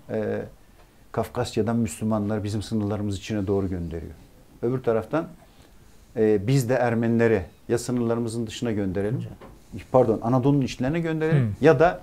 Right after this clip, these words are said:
Speaker 1: Rusya taraflarına biz de gönderelim diyor.
Speaker 2: Hı hı.
Speaker 1: Fakat Talat Paşa kabul etmiyor bunu.
Speaker 2: Hı hı. Bir de hocam,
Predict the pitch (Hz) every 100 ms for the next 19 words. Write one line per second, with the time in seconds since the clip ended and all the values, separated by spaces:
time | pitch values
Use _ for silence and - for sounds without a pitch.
0 | - 147 - 151 147 135 135 143 143 147
1 | 135 120 110 95 95 90 90 - 107 120
2 | 143 - 139 120 113 117 117 107 101 -
3 | 87 - - - 120 107 156 - - -
4 | - - - - - - - - 208 233
5 | 175 127